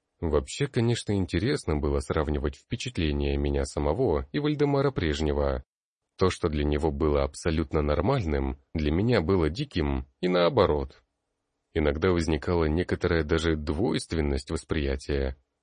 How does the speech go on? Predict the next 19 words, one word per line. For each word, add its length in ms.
но, 380
благо, 440
вроде 340
шизофрении 800
не 140
пахло, 720
и 80
раздвоения 560
личности 520
я 180
не 120
ощущал. 800
Вот 240
и 40
сейчас 640
воспоминания 880
прошлого 480
владельца 560
тела 520